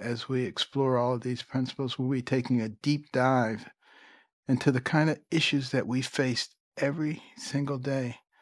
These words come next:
as Americans. And I hope it will cause you to think about what's important,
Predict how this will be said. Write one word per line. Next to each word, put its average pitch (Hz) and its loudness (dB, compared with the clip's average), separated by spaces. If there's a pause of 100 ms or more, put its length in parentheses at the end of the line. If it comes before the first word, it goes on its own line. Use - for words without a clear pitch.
(380)
as 127 0
Americans. 117 -2 (800)
And 139 6
I 131 8
hope 147 6
it 147 4
will 131 0 (400)
cause 139 6
you 151 6
to 127 0 (640)
think 170 2
about 113 -2 (1300)
what's 175 2
important, 143 -2